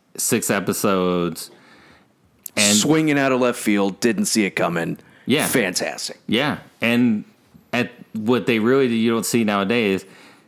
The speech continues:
Speaker 1: after season one ends, they have a freaking trailer for season two.
Speaker 2: Yeah.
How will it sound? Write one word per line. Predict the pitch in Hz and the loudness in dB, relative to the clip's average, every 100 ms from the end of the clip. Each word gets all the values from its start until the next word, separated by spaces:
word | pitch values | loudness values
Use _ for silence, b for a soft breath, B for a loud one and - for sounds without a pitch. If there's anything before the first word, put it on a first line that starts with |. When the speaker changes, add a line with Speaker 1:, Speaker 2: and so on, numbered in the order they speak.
| B _ | B _
Speaker 1:
after | 110 117 - 117 110 98 - | -4 -2 0 2 2 -2 -4
season | - 135 117 | -2 0 2
one | 123 | 0
ends, | 113 113 107 | 2 0 0
they | 120 | -2
have | 113 | -2
a | |
freaking | 104 - 131 127 110 | -4 -2 0 0 -2
trailer | - 113 120 110 | 0 0 0 0
for | - 101 | 0 -2
season | 107 92 90 | 0 0 0
two. | 101 | 0
Speaker 2:
Yeah. | 87 80 | 0 0